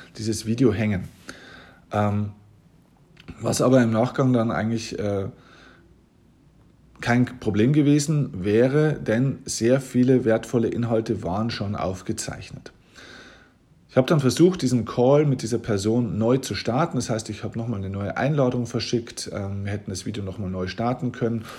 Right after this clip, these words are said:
und an der Stelle weitermachen können, wo wir aufgehört haben. Komischerweise haben wir dann von dieser Person nichts mehr gehört. Das heißt, er hat sich nicht mehr gemeldet und so weiter. Davor war das aber ein super positives, nettes, offenes Gespräch. Okay.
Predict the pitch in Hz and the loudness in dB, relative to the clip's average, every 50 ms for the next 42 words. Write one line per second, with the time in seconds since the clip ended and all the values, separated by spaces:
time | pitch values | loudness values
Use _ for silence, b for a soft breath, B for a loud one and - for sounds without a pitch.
0 | B B 104 107 - 92 110 110 123 156 - - 143 123 117 101 104 117 143 143 | B B -8 -6 -4 -2 2 4 4 4 4 4 4 4 4 6 6 4 4 4
1 | 143 123 - - 113 104 - 113 104 107 104 98 98 76 64 87 87 - - 85 | 2 -2 -2 -4 -6 -4 -4 -2 -2 -2 -2 -2 -2 -2 -4 -6 -6 -8 -10 -10
2 | 85 76 - 80 71 - - B B B B B B B B B B B B - | -10 -10 -10 -12 -14 -14 -18 B B B B B B B B B B B B 2
3 | 143 170 185 180 139 107 101 95 113 135 143 160 165 165 175 - - - B B | 2 4 6 6 6 6 6 6 4 4 4 4 2 2 0 -4 -12 -18 B B
4 | B B B B - 104 117 127 127 120 110 120 127 - 120 107 107 110 127 131 | B B B B -6 -2 0 2 2 2 2 2 0 -2 -2 -4 -2 -2 -2 -2
5 | - - 98 98 98 110 113 104 - - 120 117 120 120 101 - - - - _ | -2 -4 -6 -6 -6 -6 -6 -8 -8 -8 -6 -4 -4 -4 -4 -6 -10 -12 -18 _
6 | _ _ _ _ _ - - - 98 110 113 - 101 98 95 - 95 101 110 107 | _ _ _ _ _ -12 -8 -6 -4 -6 -4 -4 -6 -6 -6 -8 -8 -8 -8 -6
7 | - 107 104 92 85 85 101 107 117 127 131 123 - - - 101 101 104 107 95 | -6 -6 -6 -4 -4 -2 0 0 0 0 0 -2 -4 -8 -10 -10 -8 -8 -6 -6
8 | 87 - - - - - 101 - 127 151 175 190 160 117 120 113 107 104 101 - | -8 -8 -10 -10 -10 -10 -2 0 2 4 4 4 2 2 0 0 0 -2 -2 -4
9 | - 160 - 170 160 156 156 - - 135 135 143 143 - 147 139 143 131 - 113 | -4 0 2 2 2 2 0 -2 0 2 2 2 0 -2 -4 -4 -4 -4 -4 -4
10 | 104 104 - 120 113 - - - - _ _ _ _ - 98 92 - 98 98 - | -6 -4 -4 -4 -6 -6 -8 -12 -18 _ _ _ _ -8 -8 -8 -8 -12 -12 -12
11 | - 113 104 - - 90 - - - _ _ - 156 147 - - | -12 -14 -14 -14 -16 -18 -18 -18 -20 _ _ -8 -8 -8 -8 -12